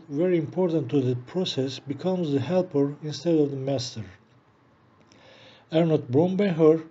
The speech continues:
head of the mathematics department at Westerford High School, says,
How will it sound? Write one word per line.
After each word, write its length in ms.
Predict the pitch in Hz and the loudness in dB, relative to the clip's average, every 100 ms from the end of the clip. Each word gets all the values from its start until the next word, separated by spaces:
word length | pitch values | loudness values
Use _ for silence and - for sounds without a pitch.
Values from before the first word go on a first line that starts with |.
| _ | _
head 240 | - 165 | -6 -2
of 140 | 147 120 | -2 -4
the 40 | |
mathematics 800 | 123 127 - 175 185 180 156 151 | -4 -2 -4 -4 -4 -4 -6 -8
department 640 | - 123 175 156 127 127 | -12 -2 0 0 -2 -4
at 180 | 135 127 | -2 -2
Westerford 1080 | 120 165 170 - 160 - - 175 131 123 123 - _ | 0 0 0 -2 -6 -6 0 2 4 2 -4 -16 _
High 220 | - 175 | -2 0
School, 480 | 170 - 131 123 127 - - | 0 -4 -2 -2 -2 -8 -16
says, 800 | - - 156 123 113 117 - | -8 2 4 4 2 -4 -10